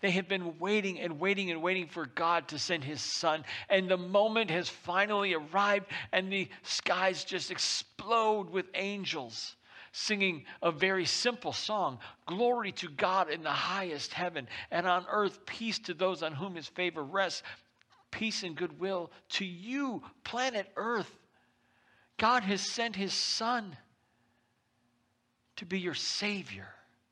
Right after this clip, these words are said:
that the sins that you've committed for decades and centuries and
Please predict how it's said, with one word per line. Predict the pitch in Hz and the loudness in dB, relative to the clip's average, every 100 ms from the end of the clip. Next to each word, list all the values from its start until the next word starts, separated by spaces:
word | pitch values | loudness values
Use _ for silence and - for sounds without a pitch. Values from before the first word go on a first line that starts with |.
| _ _ _ _ _ _ _ - - - | _ _ _ _ _ _ _ -20 -14 -6
that | 175 | -4
the | 170 | -2
sins | 135 - - 247 262 269 247 | -2 -2 2 4 2 -2 -6
that | - 147 - | -6 -4 -4
you've | 185 | -2
committed | - 190 202 220 226 196 | 4 4 6 4 2 -4
for | - 170 135 - _ _ _ _ - | -4 -4 -4 -20 _ _ _ _ -2
decades | 220 220 - 165 143 135 | 2 2 2 0 0 -4
and | 151 147 | -8 -6
centuries | - - 254 226 - 180 151 139 | 0 2 4 2 -2 -2 -4 -4
and | 147 151 | -6 -8